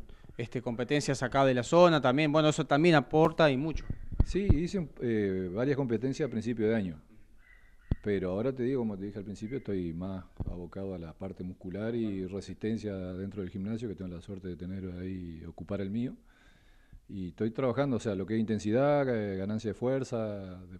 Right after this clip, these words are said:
Speaker 2: lo traslado a la bici. Y buscando, o sea, yo te digo, por ahí estoy más pesado, tengo cinco kilos más de lo normal. Eh, porque por ahí cuando voy controlando los,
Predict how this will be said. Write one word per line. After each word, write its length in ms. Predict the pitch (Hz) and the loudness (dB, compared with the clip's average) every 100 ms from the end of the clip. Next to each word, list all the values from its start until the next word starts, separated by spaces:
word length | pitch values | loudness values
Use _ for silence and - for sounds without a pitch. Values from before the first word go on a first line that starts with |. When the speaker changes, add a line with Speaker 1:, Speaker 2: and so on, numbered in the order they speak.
| - | -14
Speaker 2:
lo 120 | 95 | -10
traslado 320 | 95 95 113 | -6 -4 -2
a 40 | 101 | -2
la 80 | 95 | -2
bici. 540 | 123 120 127 117 113 - - - - _ _ _ _ - | -4 -4 -6 -8 -10 -18 -20 -20 -20 _ _ _ _ -16
Y 680 | 110 87 80 78 76 76 73 78 - - _ - | -10 -10 -10 -10 -12 -14 -16 -18 -20 -20 _ -10
buscando, 400 | 98 127 151 170 | -2 0 2 2
o 60 | |
sea, 160 | 143 139 | 4 4
yo 360 | 113 104 123 127 | 2 -2 -4 -2
te 80 | |
digo, 220 | 127 95 - | 0 -2 -2
por 120 | 110 | -4
ahí 40 | |
estoy 180 | 117 123 | 0 0
más 200 | 120 127 | 0 0
pesado, 400 | 123 - 143 139 | -2 0 0 0
tengo 180 | 127 117 | 0 -2
cinco 300 | 131 127 110 | -2 -4 -4
kilos 200 | 120 120 | -2 -2
más 160 | 120 | -2
de 60 | 120 | -2
lo 100 | 113 | -4
normal. 380 | 110 110 131 220 - - - - - - - - - - | -4 -4 -6 -8 -18 -20 -20 -20 -20 -20 -20 -20 -20 -12
Eh, 360 | 95 90 87 82 | -6 -6 -6 -6
porque 220 | 92 90 | -8 -6
por 140 | 87 104 | -2 0
ahí 60 | |
cuando 200 | 113 107 | 0 0
voy 100 | 107 | 0
controlando 540 | 113 113 110 117 123 113 | 0 0 0 2 2 0
los, 140 | 98 | -2